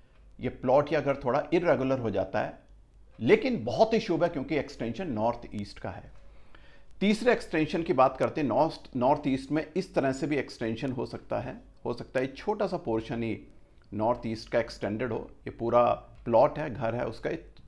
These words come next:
छोटा सा पोर्शन। यहां भी देखिए, नॉर्थ ईस्ट का एक्सटेंशन है नॉर्थ में, बहुत ही शुभ है।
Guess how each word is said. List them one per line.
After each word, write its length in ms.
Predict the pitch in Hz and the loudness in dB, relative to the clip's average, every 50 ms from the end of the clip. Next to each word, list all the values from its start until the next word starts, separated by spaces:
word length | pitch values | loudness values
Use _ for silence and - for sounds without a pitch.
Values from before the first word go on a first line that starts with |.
| - - - - - - | -20 -20 -20 -20 -16 -10
छोटा 260 | - - 247 240 233 | 0 0 2 2 4
सा 100 | 196 196 | 2 2
पोर्शन। 480 | 185 - 143 120 120 120 147 156 165 - - - - - - - | 0 2 0 0 2 0 -2 -4 -4 -6 -10 -16 -14 -14 -12 -6
यहां 200 | - 123 156 180 | 2 2 2 4
भी 60 | 185 196 | 4 2
देखिए, 240 | 160 160 160 165 | 0 0 0 0
नॉर्थ 380 | 120 110 120 139 160 - - - - | 2 4 4 4 4 4 0 -4 0
ईस्ट 280 | 135 135 135 - - - | 0 0 0 -2 -8 0
का 140 | - 160 143 | 4 4 4
एक्सटेंशन 540 | 143 - - - - 104 117 - 151 131 | 4 2 -4 -4 -4 -4 -2 -2 -4 -2
है 120 | 131 135 135 113 | -2 -2 -2 -2
नॉर्थ 340 | 101 101 107 113 - - | 0 2 0 0 0 -4
में, 140 | 135 156 185 - - - | -6 -6 -6 -8 -12 -10
बहुत 340 | - 131 143 156 220 226 - | -6 -4 0 2 2 2 2
ही 60 | 151 | -2
शुभ 260 | - - - 101 87 | -4 -4 -6 -6 -6
है। 180 | 104 - - | -6 -10 -12